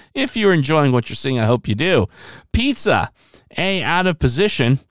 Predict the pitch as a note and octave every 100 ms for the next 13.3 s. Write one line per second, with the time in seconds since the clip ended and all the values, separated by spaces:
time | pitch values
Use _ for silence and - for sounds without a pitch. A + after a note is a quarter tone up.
0 | _ _ _ _ - C3+ C3+ C3+ C3+ -
1 | - D3+ D3 C#3+ - - B2+ - C#3+ D3
2 | C3+ C#3 C3 C3 B2+ - B2+ A#2+ A#2 A2+
3 | A#2 _ - _ - A3+ D3 C#3+ A#2+ A#2
4 | A2+ G2+ G#2+ E3+ - _ _ _ _ _
5 | _ _ _ _ _ _ _ _ _ _
6 | _ _ _ _ - - C#3 F3+ F3 B2+
7 | A2+ G2+ C#3 G3+ G#2+ A#2 _ _ _ -
8 | C3 - B2 A2+ - E3+ G#3 D#3+ G2+ F2
9 | F#2+ _ _ _ _ - A#2 A2+ A2 G#2+
10 | G2+ - B2 A#2+ B2 - A#2 A2+ A#2 G#2
11 | F#3+ G3 A#2 G#2+ G2+ C3 B2 G#2+ G#2+ B2
12 | C3 B2 - D3+ A2+ C#3 A#2 G#2+ A#2 D3
13 | G#2 A#2+